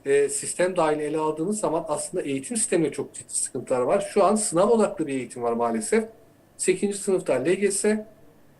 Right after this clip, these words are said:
yani öğrenciler her şeyi, işi gücü bırakıyorlar, anne babalar, "Aman çocuğum iyi bir liseye yerleşsin."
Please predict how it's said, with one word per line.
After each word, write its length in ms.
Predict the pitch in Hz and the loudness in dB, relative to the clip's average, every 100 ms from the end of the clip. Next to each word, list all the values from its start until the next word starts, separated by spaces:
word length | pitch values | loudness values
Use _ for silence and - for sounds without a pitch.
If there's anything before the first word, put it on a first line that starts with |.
| - - | -20 -2
yani 360 | 165 151 147 143 - _ - | 2 2 0 -6 -14 _ 0
öğrenciler 640 | 185 190 175 175 180 175 | 2 4 0 2 2 2
her 200 | - 196 | 0 0
şeyi, 200 | 196 180 | 0 -6
işi 160 | 185 208 | -6 -6
gücü 200 | 175 175 | -4 2
bırakıyorlar, 560 | 185 196 202 190 185 | 2 2 2 2 4
anne 160 | 175 190 | 2 2
babalar, 440 | 185 185 208 208 - - - - | 2 4 4 2 -4 -20 -20 -4
"Aman 260 | 185 214 214 | 2 4 4
çocuğum 400 | 214 202 202 226 - - - - _ _ - | 2 0 0 -2 -8 -20 -20 -20 _ _ -6
iyi 180 | 202 | -2
bir 100 | 208 | 0
liseye 340 | 208 202 185 170 | 0 0 2 2
yerleşsin." 480 | 143 123 - 214 | 2 0 -4 -10